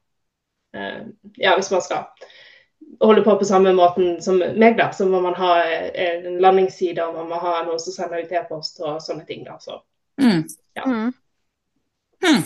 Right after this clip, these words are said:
Speaker 2: Ja, nå ga det litt mer, nå, nå begynte jeg å skjønne enda litt mer, føler jeg.
Speaker 1: <laughs> Ja, det var bra.
Speaker 2: Ja,
Speaker 3: Ja, ja, for det er
Speaker 2: veldig
Speaker 3: så
Speaker 2: kult.
Speaker 3: man, man skjønner jo hva det er for noe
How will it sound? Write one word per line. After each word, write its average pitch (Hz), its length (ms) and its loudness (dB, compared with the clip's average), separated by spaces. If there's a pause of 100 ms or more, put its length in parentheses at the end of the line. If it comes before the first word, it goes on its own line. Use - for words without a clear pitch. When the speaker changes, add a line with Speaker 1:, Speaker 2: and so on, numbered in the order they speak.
(320)
Speaker 2:
Ja, 247 80 2
nå 285 180 6
ga 349 140 6
det 262 140 4
litt 277 180 0
mer, 226 140 2 (100)
nå, 247 120 -4 (140)
nå 285 140 -4
begynte 277 240 -6
jeg 214 160 -4
å 220 80 -6
skjønne 214 320 -10
enda 165 180 -6
litt 175 160 -10
mer, 135 160 -10
føler 147 280 -4
jeg. 294 800 0
Speaker 1:
<laughs> 403 560 -4
Ja, 220 80 2
det 240 100 4
var 233 140 4
bra. 175 160 2 (500)
Speaker 2:
Ja, 349 240 4
Speaker 3:
Ja, - 60 0
ja, 247 180 6
for 294 80 -2
det 320 80 4
er 311 80 4
Speaker 2:
veldig 302 220 6
Speaker 3:
så 233 80 -2
Speaker 2:
kult. 269 80 0
Speaker 3:
man, 277 100 2 (540)
man 262 100 0
skjønner 208 300 -2
jo 285 80 -2
hva 196 160 8
det 202 100 0
er 135 240 -2
for 196 220 -6
noe 254 160 0